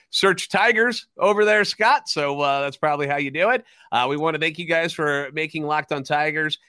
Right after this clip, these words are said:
and Locked On Cardinals your first listen every day.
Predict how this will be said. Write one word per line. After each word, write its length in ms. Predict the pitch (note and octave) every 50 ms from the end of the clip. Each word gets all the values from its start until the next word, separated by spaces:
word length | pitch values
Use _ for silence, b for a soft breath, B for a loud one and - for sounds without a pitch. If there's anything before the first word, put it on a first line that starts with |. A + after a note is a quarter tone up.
| b b
and 220 | - C#3+ F3 F#3 F#3
Locked 260 | F3+ E3+ E3 D3 -
On 160 | D#3+ C#3+ C3+
Cardinals 480 | B2+ - C#3+ C#3 C#3 C#3 D#3+ F3 E3 -
your 120 | C3 B2
first 260 | - C#3 C3 A#2 -
listen 400 | C3 C#3 C#3 C3 - - C3+ C3 B2+ _
every 380 | - C3+ C3+ C3 A#2+ A#2 G#2+ G#2+
day. 400 | F#2+ B2+ C#3+ F3+ G#3+ B3+ B3+ B3+